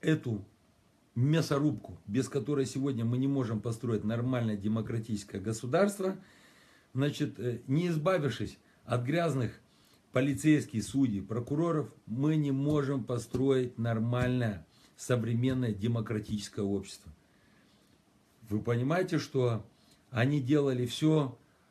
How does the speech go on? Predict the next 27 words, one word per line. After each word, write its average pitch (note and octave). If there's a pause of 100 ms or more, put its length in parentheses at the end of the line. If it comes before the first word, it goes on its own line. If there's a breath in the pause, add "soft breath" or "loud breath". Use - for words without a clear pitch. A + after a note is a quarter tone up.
(160 soft breath)
э, A2+ (500 soft breath)
они C3+
делали C#3
всё G3+ (200)
для A#2+
того, C#3
чтобы, B2+ (960 soft breath)
э, G2+ (500 loud breath)
не C#3+
допустить D#3
нас. C3 (540)
Нас A#3+
не E3
допустили C#3+
ни G#2+
в G2
четырнадцатом D3
году, G#2+ (640 soft breath)
значит, A2+
ни, C#3+ (640 soft breath)
нам F3+
не F3
дали D#3+
участвовать C3 (240 soft breath)
в -
президентских C#3
выборах. A2+